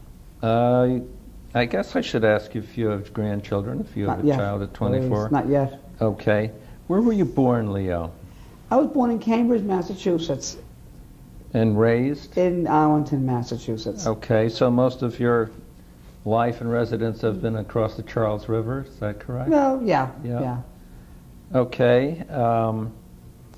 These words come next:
Speaker 1: what was that community like when you first got there? That was, uh, some time ago, I gather.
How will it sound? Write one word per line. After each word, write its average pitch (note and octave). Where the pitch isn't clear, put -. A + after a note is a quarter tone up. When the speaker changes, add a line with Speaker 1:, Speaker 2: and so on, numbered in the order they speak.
Speaker 1:
what A3+
was G#3+
that D3+
community B2
like G#2+
when A2
you G#2
first G#2+
got G#2
there? F#2+
That G2+
was, -
uh, G#2
some G#2
time G#2+
ago, G2+
I G2
gather. G2+